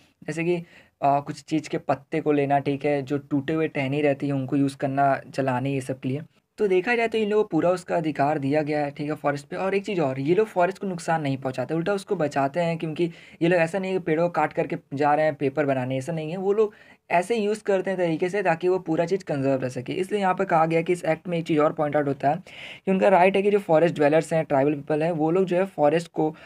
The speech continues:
और उसके जो बायोडायवर्सिटी है, मीन्स जो भी जंगल में जो भी रहते हैं, मतलब जानवर, ऐसे सबको बचा के रखने का उनका अधिकार है। मीन्स अगर कोई आदमी आता है, बोलता है कि मुझे पेड़ को काटना है या फिर जानवरों को मारना है, तो ऐसा नहीं है, वो नहीं करने देंगे। तो ये चीज़ यहाँ बताया गया है।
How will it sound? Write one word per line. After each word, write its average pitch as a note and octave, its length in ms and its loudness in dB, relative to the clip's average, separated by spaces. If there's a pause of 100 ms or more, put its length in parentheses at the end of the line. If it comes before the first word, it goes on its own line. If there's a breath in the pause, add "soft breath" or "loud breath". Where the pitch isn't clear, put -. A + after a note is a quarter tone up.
(260 loud breath)
और D3+ 120 4
उसके D3 200 -2
जो E3 100 2
बायोडायवर्सिटी D3 760 6
है, D3+ 60 2
मीन्स D3+ 180 -4
जो C#3 100 2
भी D3 120 2
जंगल C3+ 320 -2
में D3 220 -4
जो B2+ 140 -6
भी C#3+ 120 -2 (160)
रहते C3 340 -6
हैं, C#3 240 -4
मतलब C3 460 -6
जानवर, B2+ 240 -2
ऐसे C#3 200 -2
सबको D#3+ 300 -8
बचा C#3+ 300 -2
के D3 100 -4
रखने C#3 240 -2
का C#3 100 -2
उनका C3+ 180 -2
अधिकार B2 360 -2
है। - 100 -12 (320 loud breath)
मीन्स D#3+ 180 0
अगर E3+ 100 6
कोई E3+ 160 2
आदमी D#3 260 4
आता E3 280 4
है, E3 60 6
बोलता D3+ 300 2
है D#3+ 100 4
कि D#3+ 140 -2 (520 soft breath)
मुझे D3 200 2
पेड़ D3+ 240 2
को D#3 80 2
काटना C#3+ 300 0
है D3 60 2
या C#3+ 60 0
फिर D3+ 140 -2
जानवरों C#3 260 -2
को D3+ 80 -2
मारना D3 240 -4
है, E3+ 60 -4
तो F#3+ 260 -4
ऐसा D3+ 240 -2
नहीं D#3 180 -4
है, E3 60 -4
वो D#3+ 60 -4
नहीं C#3 200 -4
करने C3+ 220 -2
देंगे। C3+ 280 -4
तो - 760 -16
ये F3 160 4
चीज़ F#3+ 160 -2
यहाँ E3 160 6
बताया D#3+ 280 6
गया D#3 160 2
है। - 80 -6